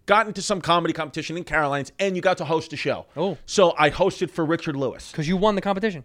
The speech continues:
Speaker 1: I didn't, I don't think I won. You know, like, maybe it came, it was, like, the final four, March
Speaker 2: probably
Speaker 1: Madness,
Speaker 2: won.
Speaker 1: and I came in the final four, maybe. I, I forgot who fucking won. Maybe it's Normand or Sam Morrill. Somebody like that won.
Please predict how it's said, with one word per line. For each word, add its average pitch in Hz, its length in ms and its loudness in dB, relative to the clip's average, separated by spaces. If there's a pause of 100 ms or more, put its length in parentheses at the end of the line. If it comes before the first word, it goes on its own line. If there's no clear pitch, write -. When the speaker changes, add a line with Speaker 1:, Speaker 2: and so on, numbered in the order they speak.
Speaker 1:
I 240 140 6
didn't, 285 200 -2
I 226 80 4
don't 320 140 0
think 330 140 0
I 269 80 8
won. 180 280 6
You 202 60 2
know, 202 80 4
like, 180 180 2
maybe 262 200 0
it - 60 -8
came, 262 180 2
it 254 40 0
was, 233 100 -2
like, 233 120 0
the - 80 2
final 202 440 0
four, 185 340 2
March 175 240 4
Speaker 2:
probably 165 180 4
Speaker 1:
Madness, 175 200 2
Speaker 2:
won. - 160 -16
Speaker 1:
and 190 80 4
I 214 40 4
came 247 140 2
in 233 60 -2
the 202 40 0
final 202 340 2
four, 160 300 4
maybe. 113 240 -2
I, 139 200 4
I 147 60 6
forgot 190 440 2 (240)
who 185 260 0
fucking 165 400 0
won. 135 160 2
Maybe 160 160 0
it's 123 100 -2
Normand 135 460 2
or 120 80 -6
Sam 135 380 -4
Morrill. 123 300 0
Somebody 202 260 2
like 151 180 2
that 120 220 0
won. 110 200 -6